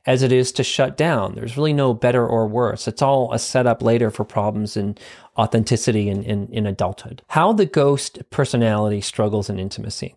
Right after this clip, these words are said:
Sadly, the ghost can go numb or even mute in intimacy and not be able to do any kind of connection, really around conflict, which leaves the other person really stuck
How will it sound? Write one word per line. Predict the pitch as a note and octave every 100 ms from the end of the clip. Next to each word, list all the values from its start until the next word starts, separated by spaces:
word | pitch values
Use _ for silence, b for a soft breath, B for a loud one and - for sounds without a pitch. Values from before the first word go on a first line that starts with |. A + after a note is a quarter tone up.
| b
Sadly, | - A3+ C#4+ B3+
the | D#3
ghost | C3+ D#3 F3 -
can | E3 C3+ - -
go | C3 B2
numb | A#2+ A#2+ B2+ G#2+
or | B2 A#2+
even | A#2+ A#2+ A2+ A2+ A2
mute | A#2 C#3+ C3+ -
in | A#2
intimacy | A2+ A#2 A2 G#2+ G#2+ - G2+ A2 B B B B
and | C#3 B2+
not | B2 B2 B2
be | C3+
able | B2 A#2
to | -
do | A#2+ A2+
any | G#2+ A2
kind | - G#2+
of | G2+
connection, | - G2 G#2+ - G2 F#2+
really | B2+ F3+
around | D3 B2+ A2+
conflict, | - - A2+ A2 - - -
which | A2+ -
leaves | C#3+ D3 -
the | A#2+ A#2+
other | D3+ -
person | - G#2 - G2+ G2 - B B B
really | C3+ C#3+ F#3 E3 C#3+
stuck | - - C#3 C3 -